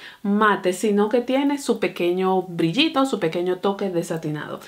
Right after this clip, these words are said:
Realmente me gusta. Creo que sí es una paleta que vale la pena comprar. Si no tienes la oportunidad de comprarte la de Urban Decay, pues esta es una, eh, opción, bueno, realmente es una opción buena, bonita y barata, porque esta paleta no pasa de los diez dólares,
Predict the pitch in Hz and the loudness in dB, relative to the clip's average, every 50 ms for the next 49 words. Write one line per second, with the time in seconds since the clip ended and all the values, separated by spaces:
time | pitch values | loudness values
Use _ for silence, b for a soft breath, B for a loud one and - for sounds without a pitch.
0 | B B B B B - 214 220 226 240 262 269 262 269 254 262 269 302 330 320 | B B B B B 0 2 2 4 4 2 2 2 4 4 4 4 4 2 2
1 | - 277 247 - - 190 185 190 220 240 233 254 240 233 - - 254 247 233 233 | 0 0 0 0 0 0 2 2 2 2 2 2 0 0 0 0 0 0 0 0
2 | - 202 202 - - 208 208 214 208 208 208 196 202 202 202 202 208 208 202 202 | -2 -4 -4 -2 -2 -2 0 0 0 0 0 2 2 2 0 0 0 -2 -2 -4
3 | - 190 175 180 175 185 202 202 202 196 190 - 196 190 190 196 196 196 - 196 | -4 -4 -2 0 2 2 4 4 4 2 2 0 -2 0 0 0 0 0 -2 -4
4 | 190 190 - 254 240 240 247 247 B B - - 196 190 190 185 214 226 226 240 | -2 2 2 4 4 4 0 -4 B B -2 0 2 2 2 4 4 4 4 6
5 | 247 247 233 226 214 208 202 208 202 190 185 185 208 202 180 165 165 160 165 156 | 6 4 4 4 2 0 2 2 2 4 4 4 4 4 4 2 0 -2 -2 -2
6 | 160 170 202 196 190 196 175 160 156 156 147 147 151 139 - - 196 196 190 185 | 0 2 2 0 0 0 -2 0 0 0 0 -2 -4 -6 -4 0 2 2 2 4
7 | 214 220 220 220 247 233 - 247 233 240 240 - 208 190 175 160 - - 190 202 | 2 2 2 0 0 0 2 2 2 2 2 2 0 0 0 -2 -4 -2 0 2
8 | 185 185 180 175 175 170 165 - 170 165 165 156 160 - - - 202 185 185 185 | 2 2 2 2 0 0 -2 -2 -2 -2 -2 -2 -6 -4 -2 0 2 2 2 0
9 | - - - - 175 151 135 - - - - - 190 185 185 196 208 208 226 226 | -2 -8 -4 -2 0 0 0 -4 -10 -12 -4 0 2 2 4 2 2 2 2 2
10 | 214 208 185 185 - 208 196 190 180 190 190 185 180 165 165 165 175 185 190 - | 2 2 0 2 2 2 2 2 2 2 2 2 2 2 2 2 2 0 0 0
11 | 214 202 180 160 143 135 - 139 139 160 156 160 160 160 185 180 180 185 - - | 0 2 2 2 0 0 -2 -4 -6 -2 -2 -2 0 0 0 0 0 -2 -8 -6
12 | - - 180 175 185 196 202 202 196 190 175 180 175 170 170 185 180 196 - 202 | -2 0 2 2 2 2 2 2 2 2 2 2 0 2 2 0 0 0 0 0
13 | 180 175 175 165 165 160 160 165 175 165 165 165 165 160 160 - - 165 160 190 | 2 2 2 2 2 0 0 0 0 2 4 4 2 2 0 -4 -8 -2 2 2
14 | 240 240 208 196 196 226 | 4 4 4 2 0 -2